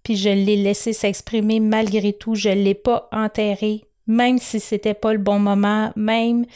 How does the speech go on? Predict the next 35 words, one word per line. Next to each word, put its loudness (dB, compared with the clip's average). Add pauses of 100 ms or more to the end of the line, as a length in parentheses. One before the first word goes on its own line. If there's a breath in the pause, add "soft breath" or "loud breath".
(460 loud breath)
si 0
j'aurais, 2 (240)
si, -6 (120)
pas -2
les, -2
si -2
mange -2
les -2
raies, -6 (340 loud breath)
si 0
j'avais 4
voulu 2 (520 soft breath)
attendre 2
puis -2
le 0
faire -2
après, 0
ça -2
aurait 2
pas 0
marché, 0
ça 0
n'aurait 0
pas 2
eu 2
le 4
même 2
impact, 0 (200)
puis 0
je -4
pense -2
que 0
j'aurais 0
pas 0
réalisé 2